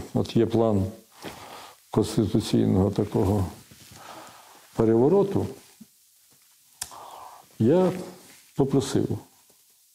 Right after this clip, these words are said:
передайте всім, хто стоїть за цим переворотом. А в його так виходило, що <clears throat> у його відносини, е, були з Януковичем.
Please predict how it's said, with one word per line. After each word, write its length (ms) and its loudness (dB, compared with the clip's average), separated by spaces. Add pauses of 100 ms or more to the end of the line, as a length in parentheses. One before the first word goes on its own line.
(720)
передайте 500 2
всім, 320 0 (100)
хто 180 0
стоїть 320 2
за 120 2
цим 240 0
переворотом. 680 0 (220)
А 140 0
в 80 2
його 220 4
так 180 2 (440)
виходило, 640 2
що 260 0 (1040)
<clears throat> 60 2 (1900)
у 80 4
його 280 6
відносини, 680 4
е, 180 2 (1160)
були 320 4
з 60 2
Януковичем. 760 0